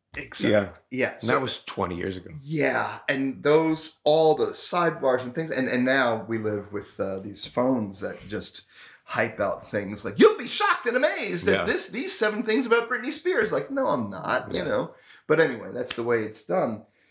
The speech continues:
Speaker 1: So there, this was, like, the tip of the iceberg, and he went through that. And, uh, man, I was, like, under the gun because he had three, three or four people surrounding him now, and everybody's drinking. And they're like, "Yeah, what a shitty word." <laughs> They're all piling, dog piling the rabbit.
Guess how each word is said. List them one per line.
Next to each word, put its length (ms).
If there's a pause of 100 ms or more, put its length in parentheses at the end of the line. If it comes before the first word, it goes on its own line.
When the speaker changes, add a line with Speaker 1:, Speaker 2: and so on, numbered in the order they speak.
(140)
Speaker 1:
So 240
there, 220
this 200
was, 120
like, 160
the 80
tip 200
of 60
the 80
iceberg, 420
and 80
he 100
went 160
through 120
that. 320
And, 380
uh, 460
man, 340
I 100
was, 200
like, 180
under 240
the 120
gun 340
because 220
he 80
had 140
three, 220
three 380
or 80
four 180
people 260
surrounding 500
him 140
now, 260
and 80
everybody's 300
drinking. 540 (220)
And 80
they're 80
like, 100
"Yeah, 80 (300)
what 100
a 60
shitty 360
word." 300
<laughs> 0
They're 240
all 140
piling, 500
dog 280
piling 340
the 80
rabbit. 440